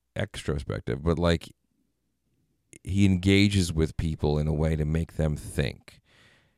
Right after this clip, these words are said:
And that's not what you'd think a guy who lived in the woods out of, you know,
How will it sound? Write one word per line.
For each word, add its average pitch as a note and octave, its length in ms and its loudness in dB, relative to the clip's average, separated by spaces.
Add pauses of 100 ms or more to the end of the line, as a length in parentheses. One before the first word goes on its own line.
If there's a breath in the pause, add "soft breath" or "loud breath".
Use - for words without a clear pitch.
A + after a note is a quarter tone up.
(160 soft breath)
And E2 100 0
that's F2 220 0
not G2 160 2
what F2+ 160 -4
you'd E2+ 120 -2
think E2+ 280 0
a D#2+ 80 0
guy D#2+ 340 0
who D#2 120 0
lived E2 260 0
in D#2 120 0
the D#2 100 0
woods D#2 420 4
out D#2 160 -2
of, C#2+ 320 -6 (100)
you D#2+ 140 0
know, B1 360 -2